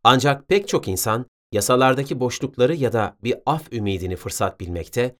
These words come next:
ve bu alanda para ve şöhret elde edeceği inancından da cesaret alarak gözünü kırpmadan insanların canına kıyabilmektedir. Kısas, özellikle kırsal kesimlerde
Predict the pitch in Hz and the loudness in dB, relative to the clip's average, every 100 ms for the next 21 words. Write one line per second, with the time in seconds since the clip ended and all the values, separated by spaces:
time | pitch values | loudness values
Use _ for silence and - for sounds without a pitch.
0 | _ _ 101 120 175 135 92 90 104 - | _ _ -2 2 2 2 0 -2 -6 -10
1 | _ _ 120 143 170 156 147 110 110 135 | _ _ 2 4 2 0 0 0 0 -2
2 | - 104 92 95 95 98 92 90 92 90 | -4 -4 0 0 -2 -4 -4 -4 -4 -2
3 | 92 95 123 107 80 - 98 92 90 85 | -2 0 0 0 -2 -4 -2 -2 -4 -2
4 | 98 95 87 - _ _ _ _ _ _ | -4 -2 -6 -12 _ _ _ _ _ _
5 | 127 131 123 104 - 147 113 104 104 107 | 4 4 4 2 0 0 2 2 2 0
6 | - 113 - 127 123 127 113 117 110 117 | -4 -2 2 4 4 2 4 2 2 0
7 | - 101 95 90 92 - 87 67 - _ | 0 0 0 -2 -6 -6 -10 -10 -18 _
8 | _ _ _ _ _ - - 123 139 - | _ _ _ _ _ -4 0 0 0 -6
9 | - 110 123 131 156 156 147 117 135 147 | -6 2 4 4 2 -2 0 0 2 2
10 | 135 - 92 87 85 104 113 | 0 -2 -2 -4 -4 -2 -4